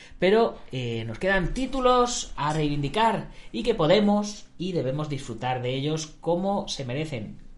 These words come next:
Así que en este encierro que <laughs> vamos a pasar durante estos días,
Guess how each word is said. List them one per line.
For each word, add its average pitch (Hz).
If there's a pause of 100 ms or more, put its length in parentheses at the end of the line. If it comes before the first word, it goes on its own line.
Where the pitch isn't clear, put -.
(260)
Así 120
que 175 (480)
en 120
este 156
encierro 165
que 131
<laughs> 185
vamos 139
a 139
pasar 139
durante 127
estos 123
días, 165